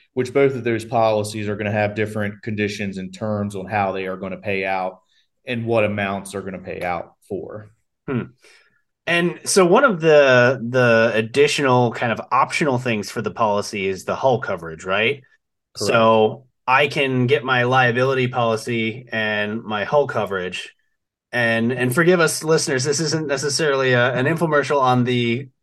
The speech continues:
Speaker 2: the insurance policy itself, but it's something that you deal with no matter what you're looking at. A, a hull coverage policy, how does that come into play? Because, you know, they always talk about the fact that, well, you should have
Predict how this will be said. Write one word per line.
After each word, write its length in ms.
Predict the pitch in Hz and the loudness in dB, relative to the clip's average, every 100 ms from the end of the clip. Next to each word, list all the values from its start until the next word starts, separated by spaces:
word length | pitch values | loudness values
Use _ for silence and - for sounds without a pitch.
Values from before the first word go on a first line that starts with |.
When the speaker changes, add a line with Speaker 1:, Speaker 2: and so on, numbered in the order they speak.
| _ | _
Speaker 2:
the 560 | 127 120 117 117 131 - | -2 0 0 0 -4 -8
insurance 400 | 147 127 147 127 | -8 -4 -6 -2
policy 400 | 143 127 131 123 | 0 0 -2 -4
itself, 460 | 117 - 202 139 - | -2 2 4 2 2
but 240 | 147 131 | 2 4
it's 420 | 139 123 - - - | 0 0 -4 -12 -12
something 340 | - 165 143 | -4 -2 -2
that 120 | 131 120 | -2 -2
you 140 | 123 | -4
deal 260 | 113 123 113 | 0 2 2
with 200 | 113 120 | 0 0
no 140 | 117 | 0
matter 220 | 113 107 | 2 2
what 220 | 110 151 127 | 2 0 -2
you're 140 | 110 | -4
looking 320 | 98 104 101 | -4 -6 -4
at. 240 | 98 98 - - _ _ _ _ - | -4 -4 -10 -20 _ _ _ _ 2
A, 140 | 156 | 4
a 500 | 139 139 139 143 135 | 4 2 0 2 2
hull 280 | 123 196 208 | 2 2 2
coverage 720 | 147 123 127 123 117 - - - _ | 0 0 2 2 0 -6 -12 -18 _
policy, 880 | - 131 117 - 135 120 117 123 _ _ _ _ _ _ _ _ _ _ _ _ _ _ _ _ _ | -2 0 -2 -4 -4 -4 -4 -8 _ _ _ _ _ _ _ _ _ _ _ _ _ _ _ _ _
how 260 | - - 302 | -6 2 2
does 200 | 269 156 | 2 0
that 300 | 160 151 - | -2 -2 -6
come 160 | 170 | -2
into 240 | 143 131 123 | 0 0 -2
play? 500 | 127 147 131 95 87 | -2 0 0 -2 -6
Because, 560 | 113 143 131 123 123 | -2 2 2 2 -2
you 100 | 135 | -4
know, 120 | 139 127 | -2 2
they 160 | 135 | 2
always 260 | 151 175 - | 2 0 0
talk 240 | 160 151 | 0 0
about 260 | 139 139 127 | 2 0 0
the 60 | |
fact 400 | 120 131 117 127 | -4 -2 -2 0
that, 220 | 127 117 117 | 0 0 2
well, 240 | 123 117 | 2 2
you 180 | 117 131 | 2 -2
should 220 | - 147 | -2 -4
have 460 | 127 123 117 117 | 0 2 2 2